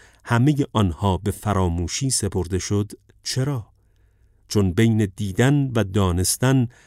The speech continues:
و بین قبول نفس و اطمینان و طمأنینهٔ نفس تفاوت بسیار است. در روایات از ائمه علیهم السلام وارد است:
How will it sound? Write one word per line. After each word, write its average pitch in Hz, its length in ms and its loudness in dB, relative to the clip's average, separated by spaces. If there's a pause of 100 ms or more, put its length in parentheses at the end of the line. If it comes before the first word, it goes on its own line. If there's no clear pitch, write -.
(240)
و 104 80 2
بین 120 480 2
قبول 113 400 0
نفس 113 600 0
و 113 60 -2 (100)
اطمینان 113 680 2
و 110 120 2 (400)
طمأنینهٔ 92 800 0
نفس 120 520 0 (320)
تفاوت 92 800 -4
بسیار 127 560 -2
است. - 380 -8 (960)
در 92 120 2
روایات 95 800 2
از 95 260 0
ائمه 107 720 0
علیهم 92 340 -2
السلام 104 500 0
وارد 104 320 0
است: 95 400 0